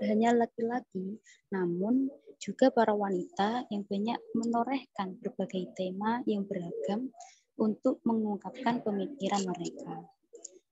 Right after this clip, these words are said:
Lalu soal yang kedua, hal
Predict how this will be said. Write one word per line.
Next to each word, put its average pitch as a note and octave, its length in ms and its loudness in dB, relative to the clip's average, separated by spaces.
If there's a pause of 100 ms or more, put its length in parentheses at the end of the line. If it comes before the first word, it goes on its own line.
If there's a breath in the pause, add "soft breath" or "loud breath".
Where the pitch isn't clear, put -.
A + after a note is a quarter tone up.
(560)
Lalu A3+ 240 0
soal A3 240 0
yang G#3 160 -2
kedua, G3 560 -4 (800)
hal G#3 140 2